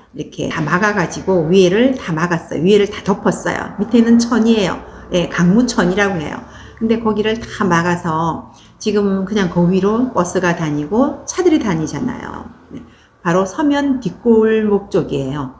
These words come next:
롯데백화점 그 뒤쪽에 다. 그게 다 강무천이에요. 그러니까 그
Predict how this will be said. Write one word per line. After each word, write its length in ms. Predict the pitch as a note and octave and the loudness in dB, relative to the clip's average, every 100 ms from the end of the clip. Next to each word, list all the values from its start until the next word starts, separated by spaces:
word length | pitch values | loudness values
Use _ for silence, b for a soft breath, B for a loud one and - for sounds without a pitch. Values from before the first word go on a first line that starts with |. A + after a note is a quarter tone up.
| - - | -12 -4
롯데백화점 640 | F3 F#3 D#3 - D#3+ E3 | 0 0 -2 -6 -8 -6
그 100 | C#3+ | -8
뒤쪽에 400 | - - D#3 C#3+ | -10 -6 -6 -4
다. 340 | C#3 B2+ F3+ B B B | -6 -4 -6 B B B
그게 140 | C4+ | 0
다 160 | B3+ B3 | 0 0
강무천이에요. 840 | G3+ F#3 G#3+ - A3 E3 - - - B B | 0 0 0 0 -2 -2 -4 -8 -12 B B
그러니까 240 | - A#3 A#3 | -2 0 6
그 320 | A#3+ C4+ | 6 6